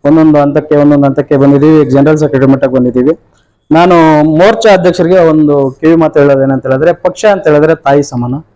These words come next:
ನಾವು ಪಕ್ಷಕ್ಕೆ ನಿಷ್ಠರಾಗಿರ್ಬೇಕು. ಯಾಕೆ ಅಂತ ಹೇಳಿದ್ರೆ ಈ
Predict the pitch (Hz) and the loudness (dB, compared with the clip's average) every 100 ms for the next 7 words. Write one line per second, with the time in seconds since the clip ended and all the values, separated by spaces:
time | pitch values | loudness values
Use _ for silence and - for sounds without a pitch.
0 | _ _ _ _ _ - 160 175 160 151 | _ _ _ _ _ -4 0 2 0 -2
1 | - _ 185 185 214 208 185 165 - 175 | -8 _ -6 -2 -4 0 -2 -2 -2 0
2 | 160 139 127 123 117 160 147 151 190 185 | 0 0 -2 -2 -2 -2 0 0 0 0
3 | 185 185 185 151 160 - _ _ _ _ | 0 2 0 0 -4 -20 _ _ _ _
4 | _ - 175 196 208 208 | _ -8 -2 2 2 2